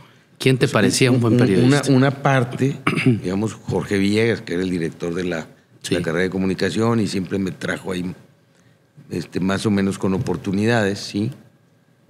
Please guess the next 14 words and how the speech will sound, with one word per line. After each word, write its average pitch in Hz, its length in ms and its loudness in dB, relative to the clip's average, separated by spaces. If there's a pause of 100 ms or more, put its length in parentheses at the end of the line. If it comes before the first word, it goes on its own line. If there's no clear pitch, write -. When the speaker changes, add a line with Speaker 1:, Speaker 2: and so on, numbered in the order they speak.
(140)
Speaker 2:
Este, 82 800 -8
incluso 101 640 0 (360)
fui 101 200 -2
subdirector 95 720 0
de, 92 480 -2 (800)
del 85 160 -2
Diario 98 300 2
de 107 60 2
Monterrey 95 440 0
cuando 90 320 0
Speaker 1:
Sí. 87 60 0
Speaker 2:
él 85 60 -2
era 87 180 -2
el, 76 180 -6